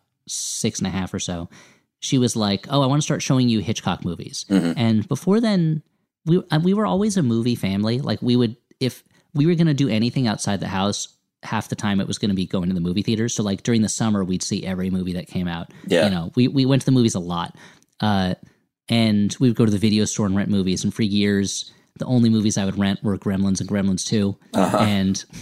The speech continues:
Speaker 1: my parents, I think, never realized they should just buy me the tapes, and we would save much more money, 'cause it probably cost hundreds of dollars over, over years for us to, me to rent Gremlins Two over and over again.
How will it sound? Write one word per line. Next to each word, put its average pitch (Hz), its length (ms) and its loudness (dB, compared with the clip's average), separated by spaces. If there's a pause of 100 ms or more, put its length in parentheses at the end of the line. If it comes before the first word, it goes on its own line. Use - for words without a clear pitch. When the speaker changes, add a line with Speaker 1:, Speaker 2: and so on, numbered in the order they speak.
(160)
Speaker 1:
my 135 160 4
parents, 135 340 0
I - 60 -4
think, 123 160 0
never 113 380 2 (280)
realized 107 400 0
they 110 80 0
should 101 160 -4
just - 220 -4
buy 98 180 0
me 98 80 2
the 98 140 -2
tapes, - 560 -4 (200)
and 123 120 2
we 120 80 6
would 110 140 2
save 110 360 -2
much - 180 -4
more 131 120 2
money, 117 280 2
'cause 120 140 -2
it - 80 -8
probably 113 240 0
cost - 380 -2 (320)
hundreds 131 400 2
of 104 60 0
dollars 110 500 0
over, 107 400 2
over 104 180 2
years 98 400 2
for - 180 -6
us 107 120 -2
to, - 80 -8
me 123 180 2
to 107 60 0
rent 104 220 0
Gremlins 107 380 0
Two 107 200 0
over 110 160 0
and 120 80 2
over 123 100 2
again. 131 240 0